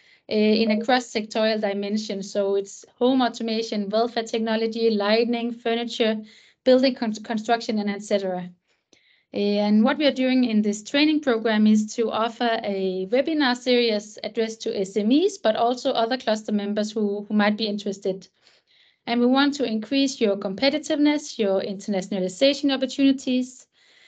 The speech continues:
uh, and essentially en-, enhance a smarter, more age-friendly, and greener habitat value chain. Um, so we have done a lot of, uh, different webinars, uh, within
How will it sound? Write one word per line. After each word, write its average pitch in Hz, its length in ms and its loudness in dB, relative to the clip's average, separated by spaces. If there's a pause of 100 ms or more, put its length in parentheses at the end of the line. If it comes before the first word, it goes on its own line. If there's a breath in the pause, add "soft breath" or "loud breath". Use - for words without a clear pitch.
(200 soft breath)
uh, - 40 -4
and 214 440 6
essentially 240 640 2
en-, 220 300 -4
enhance 240 540 0
a - 80 -4
smarter, 254 640 2
more 226 220 0
age-friendly, 220 760 0
and 208 280 -2
greener 233 320 0
habitat 214 400 0
value 196 280 -2
chain. 180 500 -2 (1120 soft breath)
Um, 202 280 0
so 233 100 -2
we 240 120 4
have 233 180 2
done 254 240 4
a 233 40 0
lot 240 200 4
of, 277 180 -6
uh, 202 400 -2 (200)
different 277 420 0
webinars, 320 600 0
uh, 196 200 -2
within 220 540 0